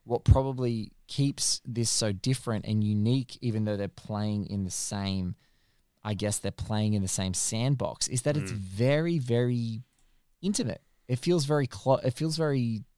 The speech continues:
Speaker 1: close. It feels like ver-, there's no other larger world, or it doesn't at least feel like that for me watching it, that there was a larger world as much on the outside of it.
Speaker 2: Mm.
Speaker 1: This is, um, you know, it's a Martin Ritt film,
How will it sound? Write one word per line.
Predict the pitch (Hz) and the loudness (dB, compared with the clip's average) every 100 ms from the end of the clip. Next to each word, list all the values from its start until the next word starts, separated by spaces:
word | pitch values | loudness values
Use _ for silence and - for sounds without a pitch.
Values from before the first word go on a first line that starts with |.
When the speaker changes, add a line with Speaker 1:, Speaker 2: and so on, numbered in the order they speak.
| _ | _
Speaker 1:
close. | - 117 92 - | 0 2 2 -4
It | - | -8
feels | 131 139 | -8 -6
like | 143 131 | -6 -6
ver-, | 123 - - 120 120 110 - | -8 -8 -12 -20 -20 -20 -8
there's | 127 | -4
no | 143 165 170 - | 0 0 -2 -6
other | 104 135 127 | -4 -2 -2
larger | 117 113 120 113 | 0 4 4 4
world, | 104 110 110 104 | 0 2 4 4
or | 104 | 2
it | 101 | 0
doesn't | 135 160 | -2 -2
at | 117 | -2
least | 120 117 | 0 -2
feel | - - 120 131 | -4 -2 4 4
like | 127 98 - | 4 0 -2
that | 101 - | -4 -2
for | |
me | 104 98 95 | -2 0 0
watching | 98 107 - 104 | -2 -2 -2 -4
it, | 92 - - - - | -6 -10 -18 -16 -6
that | 113 | -2
there | 120 | 0
was | 107 | 0
a | |
larger | 110 107 104 110 110 | -2 0 2 2 0
world | 104 101 98 - | -2 -2 -2 -2
as | 113 101 | -2 0
much | 104 101 - | 0 0 -2
on | 107 | -4
the | 98 - | -4 -4
outside | 101 107 - 107 98 | -6 -4 -2 -2 -2
of | - | -2
it. | 90 90 | -4 -6
Speaker 2:
Mm. | 87 - - | -12 -18 -6
Speaker 1:
This | 139 - | -2 0
is, | 147 127 - | 0 0 -2
um, | 120 113 104 - | 0 2 0 -4
you | 110 | -8
know, | 104 | -6
it's | 98 113 | -4 0
a | |
Martin | 113 107 - 98 | 2 2 0 -2
Ritt | 117 190 | 0 -2
film, | 175 165 156 156 | -2 0 2 2